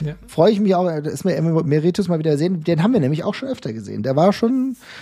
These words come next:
Speaker 2: mehrfach hier und, ähm, habe ich mich immer wieder gefragt, der könnte doch eigentlich mal öfter vorbeikommen.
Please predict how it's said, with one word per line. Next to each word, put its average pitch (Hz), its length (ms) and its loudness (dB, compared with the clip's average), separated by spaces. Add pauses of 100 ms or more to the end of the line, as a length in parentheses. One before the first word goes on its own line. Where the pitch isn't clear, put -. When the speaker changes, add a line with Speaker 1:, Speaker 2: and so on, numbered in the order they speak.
(180)
Speaker 2:
mehrfach 208 520 0
hier 196 440 2
und, 185 320 0
ähm, 170 420 2
habe 156 180 2
ich 180 80 0
mich 180 120 2
immer 190 180 2
wieder 185 160 4
gefragt, 160 420 0
der 170 60 2
könnte 127 280 -6
doch 135 120 -4
eigentlich 131 220 -4
mal 135 120 -4
öfter - 200 -6
vorbeikommen. - 480 -12